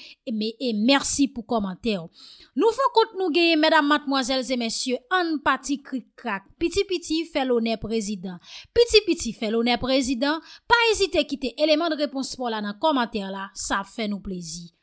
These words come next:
anpil, anpil, ki relasyon ayiti genyen ansanm avèk lèz etazini, ann fè listwa pou n konnen sa k ap pase jounen jodi a, ki kote l soti. Kòm nou konnen,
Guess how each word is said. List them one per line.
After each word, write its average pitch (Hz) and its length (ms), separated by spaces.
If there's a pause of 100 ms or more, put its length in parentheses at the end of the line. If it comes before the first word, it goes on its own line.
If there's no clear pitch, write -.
(120)
anpil, 220 340
anpil, - 320 (400)
ki 415 140
relasyon 415 760
ayiti 285 440
genyen 277 400
ansanm 262 320
avèk 247 440
lèz 233 280
etazini, 196 640 (500)
ann 440 220
fè 349 200
listwa 247 480
pou 269 160
n 277 120
konnen 294 280
sa 277 200
k 247 80
ap 247 160
pase 233 380
jounen 370 380
jodi 240 420
a, 214 140
ki 311 200
kote 233 320
l 208 80
soti. 233 500 (400)
Kòm 262 240
nou 247 160
konnen, 240 460